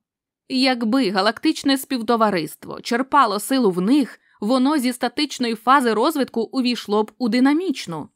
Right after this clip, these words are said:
де міжгалактичні перельоти заохочувалися б, а не заборонялися, як це було тепер, тому що Денді боялися зустрічі з цивілізацією вищого рівня, ніж вони самі. Це була б справжня демократія всіх видів,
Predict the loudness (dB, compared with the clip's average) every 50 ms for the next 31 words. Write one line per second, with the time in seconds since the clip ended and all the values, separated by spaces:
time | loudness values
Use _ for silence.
0 | _ _ _ _ _ -10 -6 -2 -2 0 0 0 -2 -4 -4 -4 -2 -2 -2 0
1 | 0 0 0 0 0 0 0 0 0 0 -2 -2 0 2 2 2 2 2 2 0
2 | 0 0 -2 -4 -2 0 2 2 4 2 2 0 0 0 0 2 2 0 0 0
3 | 0 0 -2 0 0 -2 -2 -2 -4 _ _ -4 -2 2 2 4 4 4 4 4
4 | 2 2 0 -2 -4 -4 -6 -6 -6 -6 -4 -4 -4 -4 -4 _ _ -8 -6 -6
5 | -4 -2 0 0 2 4 2 2 2 2 -2 -2 -2 -4 -6 -6 -6 -6 -10 _
6 | _ _ -2 0 0 0 0 -2 -2 -4 -2 -2 -2 -2 0 2 2 2 2 2
7 | -4 -4 _ _ -2 0 2 4 4 2 2 2 0 -2 -2 -2 -2 -2 -4 -4
8 | -6 -8 -8 -4 -4 -4 -2 -2 -2 -2 0 0 0 0 2 2 2 2 2 0
9 | -2 0 0 0 0 0 0 2 2 2 2 0 0 -2 -2 -2 0 2 0 0
10 | 0 0 2 2 4 4 4 2 0 -2 -4 -6 -6 -6 -8 -8 -8 -8 -8 -8
11 | -8 -12 -14 -16 _ _ _ _ _ _ _ _ _ _ _ _ _ _ _ _
12 | _ _ -12 -8 -4 0 2 4 4 2 2 0 -4 2 4 4 4 4 4 4
13 | 4 4 6 4 4 2 2 2 2 2 2 2 0 0 0 0 -2 -2 -2 -2
14 | -6 -6 -4 -4 -4 -6